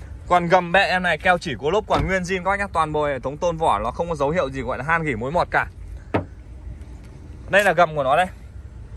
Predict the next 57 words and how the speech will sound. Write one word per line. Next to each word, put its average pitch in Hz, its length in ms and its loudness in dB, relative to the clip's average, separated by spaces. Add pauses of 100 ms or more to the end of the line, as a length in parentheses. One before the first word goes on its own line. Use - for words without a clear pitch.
(800)
Gầm 165 180 4
em 185 120 0
này 180 140 0
rất 214 120 0
là 220 60 0
sáng 165 340 2
từ 175 160 2
hệ 147 120 0
thống 139 200 -2
trục 170 180 -4
cơ 196 140 4
của 143 60 4
nó 131 140 4
các 160 60 -4
bác 185 80 0
này. 160 100 -4 (580)
Trục 143 180 -6
cầu 147 200 4
của 135 60 2
nó 123 160 2
mọi 160 160 0
thứ 135 160 0
này, 156 120 0 (340)
từ 160 180 0
cổ 143 140 8
bô 170 220 8
mọi 160 140 -4
thứ 131 160 -4
không 208 160 4
có 202 80 0
xuất 226 140 2
hiện 160 200 2
một 127 180 -4
mối 139 200 2
gò 175 120 8
hàn 160 160 -2
nào 139 100 -2
cả, 127 280 0
không 175 200 2
hiện, 165 220 -6
hiện 151 180 -2
tượng 135 180 -2
gò 143 160 6
nắn, 135 300 0 (240)
nắn 175 160 2
bóp 233 160 4
gì. 156 180 -2 (720)
Chưa 190 180 4
hiện 196 180 2
tượng 156 180 2
gia 180 160 4
công 180 240 -2
gì 147 100 0
phần 139 180 0
gầm 139 140 6
này 131 100 0
cả. 127 140 2